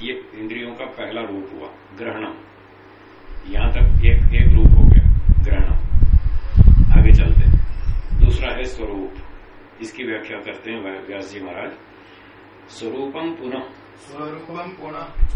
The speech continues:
Speaker 1: प्रकाशात्मनो
Speaker 2: प्रकाशात्मनो
Speaker 1: बुद्धिसत्त्वस्य
Speaker 2: बुद्धिसत्त्वस्य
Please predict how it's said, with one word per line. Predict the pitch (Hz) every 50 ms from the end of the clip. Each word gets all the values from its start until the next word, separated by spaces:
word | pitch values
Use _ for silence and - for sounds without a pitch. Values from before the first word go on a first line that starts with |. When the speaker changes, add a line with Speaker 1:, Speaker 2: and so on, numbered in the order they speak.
| - -
Speaker 1:
प्रकाशात्मनो | - - - - - - - - - - - - - - - - - - - - -
Speaker 2:
प्रकाशात्मनो | - - - - - - - - - - - - - - - - - - - - - - - - - - - - - - - -
Speaker 1:
बुद्धिसत्त्वस्य | - - - - - - - - - - - - - - - - - - - -
Speaker 2:
बुद्धिसत्त्वस्य | - - - - - - - - - - - 180 175 170 180 175 156 - 147 156 151 147 - - - - 156 160